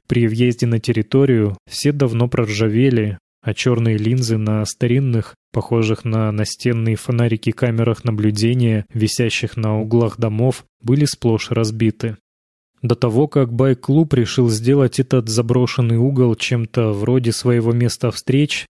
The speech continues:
Киру ни разу не приходилось здесь бывать, хотя раньше парень был уверен, что уж родной-то Бруклин он точно знает чуть ли не до самого последнего закоулка.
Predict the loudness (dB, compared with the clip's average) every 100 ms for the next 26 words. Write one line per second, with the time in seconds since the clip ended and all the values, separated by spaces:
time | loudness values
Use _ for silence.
0 | _ -2 2 2 2 4 2 2 2 0
1 | 0 0 0 2 2 2 2 0 0 2
2 | 2 2 0 -6 _ _ _ -4 -2 -2
3 | 0 -2 -2 -4 -2 0 0 2 4 4
4 | 4 2 2 0 -4 -4 -2 -2 -4 -4
5 | -4 0 -2 0 -2 0 0 0 -2 -2
6 | 0 -2 0 0 2 0 0 0 0 0
7 | -2 0 0 0 -2 -2 0 0 0 -2
8 | -4 0 0 0 -2 -2 -4 0 2 2
9 | 0 -6 -12